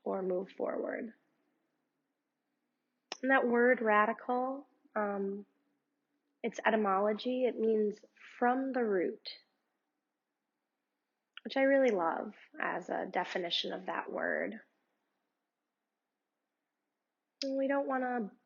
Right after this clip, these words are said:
you know, use our mindfulness practice as a way of spiritually bypassing the very real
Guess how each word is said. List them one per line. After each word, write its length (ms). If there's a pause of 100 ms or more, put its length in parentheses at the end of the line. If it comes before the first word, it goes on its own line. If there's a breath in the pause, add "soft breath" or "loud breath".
(960)
you 80
know, 140
use 720
our 240
mindfulness 560
practice 580
as 120
a 60
way 320
of 160 (320 loud breath)
spiritually 720
bypassing 960 (400 loud breath)
the 60
very 300
real 840